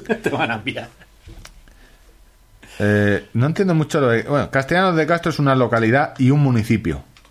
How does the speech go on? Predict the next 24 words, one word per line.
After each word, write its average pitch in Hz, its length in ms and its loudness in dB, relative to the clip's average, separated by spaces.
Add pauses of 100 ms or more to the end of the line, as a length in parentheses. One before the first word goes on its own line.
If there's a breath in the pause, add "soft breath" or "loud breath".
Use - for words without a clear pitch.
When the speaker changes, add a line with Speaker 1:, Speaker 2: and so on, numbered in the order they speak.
(120)
Speaker 2:
Son 113 160 -2
las 107 80 2
Speaker 1:
Ujú. 95 100 0
Speaker 2:
dos 143 80 -6
cosas. - 340 -10 (400 loud breath)
Situados 139 480 0
Speaker 1:
Sí. - 40 0
Speaker 2:
en 110 60 0
la 101 100 2
provincia 120 280 2
de 110 60 4
Burgos, 156 420 2
Castilla 156 460 0
la 104 120 0
Vieja, 131 520 0
en 110 120 -2
la 107 140 0
comunidad 107 380 2
autónoma 127 420 2
de - 80 0
Castilla 107 300 -2
y - 40 2
León, 127 380 2
comarca 135 540 0